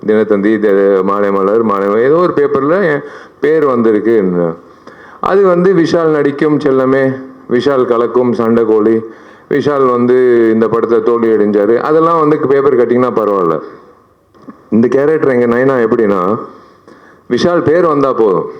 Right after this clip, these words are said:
ஒரு நாள் திடீர்னு கீழே இறங்கி வந்து அவர் சின்சியரா பேப்பர் கட் பண்ணிட்டு இருக்காரு. "என்ன பண்ணிட்டு இருக்கீங்கன்னா," "இல்ல,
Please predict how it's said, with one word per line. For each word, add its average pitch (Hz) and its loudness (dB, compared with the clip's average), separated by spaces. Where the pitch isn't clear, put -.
ஒரு 107 0
நாள் 127 0
திடீர்னு 135 0
கீழே 139 0
இறங்கி 135 2
வந்து 131 0
அவர் 110 0
சின்சியரா 135 0
பேப்பர் 117 2
கட் 104 -4
பண்ணிட்டு 117 -2
இருக்காரு. 90 2
"என்ன 147 0
பண்ணிட்டு 127 0
இருக்கீங்கன்னா," 107 0
"இல்ல, 120 0